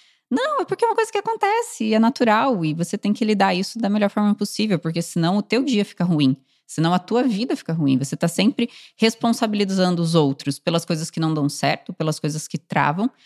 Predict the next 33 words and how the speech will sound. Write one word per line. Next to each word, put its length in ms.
Você 240
não 300
age 420
pra 100
que 140
as 80
coisas 320
mudem 400
e 60
aí 100
você 240
fica 300
nesse, 440
sabe, 340
patinando 540
em 60
cima 280
disso, 280
sempre 240
buscando 340
um 60
culpado, 680
sempre, 480
é, 380
apontando 500
dedos, 480
né? 180
E 60
não 160
é 140
esse 140
o 40
caminho. 360